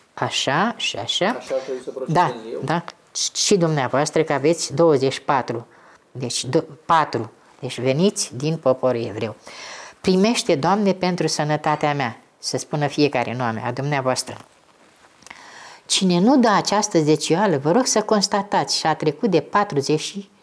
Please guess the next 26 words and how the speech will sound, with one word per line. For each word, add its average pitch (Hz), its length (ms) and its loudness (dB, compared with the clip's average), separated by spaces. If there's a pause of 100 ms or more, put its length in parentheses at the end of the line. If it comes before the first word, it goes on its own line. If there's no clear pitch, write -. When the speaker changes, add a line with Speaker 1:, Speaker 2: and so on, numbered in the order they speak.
(220)
Speaker 1:
patru 190 340 0
de 117 140 -4
ani, 135 260 -2 (180)
de 143 120 -6
ce 190 180 0
patruzeci 147 320 -2
și - 60 -12
patru, 147 300 -2
nu 113 160 -10
știu - 180 -14
să - 180 -12
vă 95 80 -14
spun, 220 340 -6 (560)
așa, 262 360 -2 (1040)
începe 220 460 2
Dumnezeu 180 560 4
să 196 180 2
le 156 180 6
ia 185 380 4 (240)
ce - 160 -2
le-a 196 200 4
dat. - 300 -4 (440)
A 135 80 0
zis, - 300 -2 (100)
"Timp 165 220 0
de 139 160 2